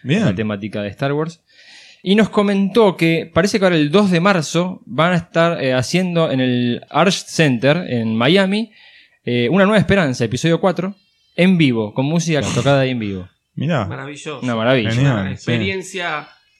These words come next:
Speaker 3: una experiencia impresionante debe
Speaker 2: Sí,
Speaker 3: ser.
Speaker 2: ojalá acá en el Colón alguna vez se animen a hacer algo completamente de Star Wars. Están haciendo ahora la música de Disney
Speaker 1: Sí.
Speaker 2: en el Teatro Colón. Estaría bueno que en algún momento se animen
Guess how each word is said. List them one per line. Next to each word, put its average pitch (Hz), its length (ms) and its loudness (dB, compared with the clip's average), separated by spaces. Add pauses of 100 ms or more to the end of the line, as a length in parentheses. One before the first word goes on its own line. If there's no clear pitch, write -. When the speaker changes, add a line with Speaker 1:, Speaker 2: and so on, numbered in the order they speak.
(160)
Speaker 3:
una 165 100 -6
experiencia 165 400 -8
impresionante 151 600 -6
debe 127 120 -14
Speaker 2:
Sí, 151 220 4
Speaker 3:
ser. 147 80 4
Speaker 2:
ojalá 156 300 2
acá 156 220 2
en 143 100 0
el 120 180 0
Colón 123 460 2
alguna 120 320 -2
vez 123 160 -2
se 120 100 -4
animen 113 380 -2
a 107 40 -4
hacer 117 200 -4
algo 113 240 -4
completamente 110 640 -8
de 101 60 -6
Star 120 320 -2
Wars. 110 180 -4
Están 156 160 -2
haciendo 143 360 -2
ahora 135 140 2
la 113 120 0
música 120 360 -4
de 110 140 0
Disney 107 540 -6 (260)
Speaker 1:
Sí. - 160 -8
Speaker 2:
en 110 60 -2
el 104 100 -4
Teatro 113 280 -4
Colón. 120 420 -6 (280)
Estaría 120 440 -2
bueno 113 240 -4
que 107 60 -10
en 104 40 -10
algún 107 140 -10
momento 113 200 -10
se 107 140 -12
animen 107 540 -12